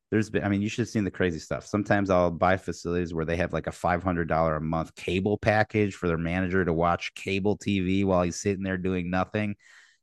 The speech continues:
I mean, it's, it's ridiculous. So then you, you have the opportunity to drop expenses. We'll contest property taxes 'cause they usually never do that. We'll get new insurance providers. We'll get, I mean, anything we can do. We'll start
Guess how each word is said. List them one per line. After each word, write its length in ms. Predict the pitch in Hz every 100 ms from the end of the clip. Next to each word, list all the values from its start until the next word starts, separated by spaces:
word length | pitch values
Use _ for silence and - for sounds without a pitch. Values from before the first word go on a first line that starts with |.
| -
I 100 | 101
mean, 140 | 98
it's, 320 | 104 - - -
it's 460 | 98 101 - - -
ridiculous. 640 | 90 104 117 - 69 -
So 160 | 87
then 260 | 85 92 90
you, 180 | 78 87
you 100 | 82
have 100 | 90
the 120 | 85
opportunity 420 | 82 - - 82 76
to 40 |
drop 180 | 80 71
expenses. 680 | - - 123 117 110 104 - _ _ _ _
We'll 120 | 82
contest 460 | 80 76 - 82 -
property 360 | 113 107 - 95
taxes 420 | 98 92 - 85
'cause 140 | -
they 120 | 76
usually 300 | 73 78 73
never 280 | 69 71 69
do 240 | 65 107 101
that. 320 | 92 90 -
We'll 100 | 78
get 180 | 76 69
new 180 | 78
insurance 400 | 78 - 117 110
providers. 840 | - 101 90 90 85 82 82 80 78
We'll 140 | 73
get, 220 | 71 73 - _ _ _ _ 95
I 60 |
mean, 160 | 98 85
anything 440 | 117 151 151 135
we 120 | 104
can 160 | 92 85
do. 180 | 82 78
We'll 160 | 85
start 300 | 92 101 92